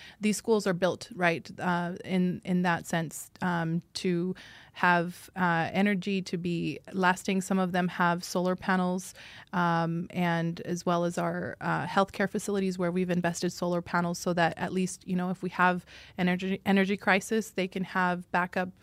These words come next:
um, electricity and keep working. And that I'm, I'm proud of. That's the kind of infrastructure, but it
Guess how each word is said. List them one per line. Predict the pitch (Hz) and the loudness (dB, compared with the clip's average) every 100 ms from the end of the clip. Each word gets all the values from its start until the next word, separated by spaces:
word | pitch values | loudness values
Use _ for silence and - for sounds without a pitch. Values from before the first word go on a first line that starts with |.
| - | -10
um, | 190 190 196 185 180 - - - - | -6 -2 -2 -2 -4 -10 -18 -12 -2
electricity | 196 202 - - 185 170 - - - | -2 -2 -4 -4 -4 -8 -16 -20 -6
and | 190 185 | -2 0
keep | 202 185 | -2 0
working. | 196 - 175 - - - - | -2 -2 -14 -14 -20 -20 -8
And | 185 185 185 180 - | -2 0 0 -2 -4
that | 196 196 226 240 - | 0 8 8 8 2
I'm, | 190 185 180 | 2 2 2
I'm | - 190 | 0 -2
proud | - 190 | 2 2
of. | 180 | 4
That's | 180 190 190 | 2 0 0
the | 196 | -8
kind | - 180 | -2 -2
of | 180 - | -2 -2
infrastructure, | 196 190 196 202 196 - 254 | -4 -4 -2 -4 -2 -2 0
but | 196 | 2
it | 208 | 0